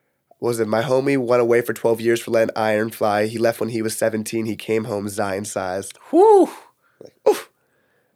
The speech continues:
Speaker 1: I mean,
Speaker 2: Uh,
Speaker 1: Con-, Conway might be my favorite freestyler. I don't, I love his freestyles.
Speaker 2: I'ma give you this bar. This is from Owen Meek do, Pusha T,
Speaker 1: Okay.
Speaker 2: Daytona.
Speaker 1: Which one are you going
Speaker 2: This
Speaker 1: with?
Speaker 2: is one of the hardest bars I've ever heard to this day.
Speaker 1: It's my favorite song on the album.
Speaker 2: Top ten.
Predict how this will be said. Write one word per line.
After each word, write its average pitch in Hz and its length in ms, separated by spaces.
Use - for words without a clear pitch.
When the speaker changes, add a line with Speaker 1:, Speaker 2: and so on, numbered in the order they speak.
Speaker 1:
I 131 80
mean, 139 80
Speaker 2:
Uh, 151 60
Speaker 1:
Con-, - 100
Conway 185 260
might 165 120
be 151 80
my 131 100
favorite 113 260
freestyler. 104 560
I 117 100
don't, 110 220
I 127 120
love 113 340
his 107 260
freestyles. 104 580
Speaker 2:
I'ma 139 160
give 139 200
you 131 60
this 120 200
bar. 117 240
This 135 180
is 170 80
from 143 200
Owen 131 240
Meek 131 220
do, 117 180
Pusha 127 360
T, 123 400
Speaker 1:
Okay. 120 220
Speaker 2:
Daytona. 113 500
Speaker 1:
Which 117 220
one 107 100
are 110 40
you 107 60
going 104 180
Speaker 2:
This 151 200
Speaker 1:
with? 180 80
Speaker 2:
is 151 60
one 151 120
of 139 120
the 127 100
hardest 147 500
bars 139 220
I've 120 160
ever 139 200
heard 123 280
to - 200
this 131 200
day. 131 180
Speaker 1:
It's 117 80
my 139 80
favorite 120 220
song 113 160
on 98 40
the 95 80
album. 92 200
Speaker 2:
Top 139 280
ten. 120 340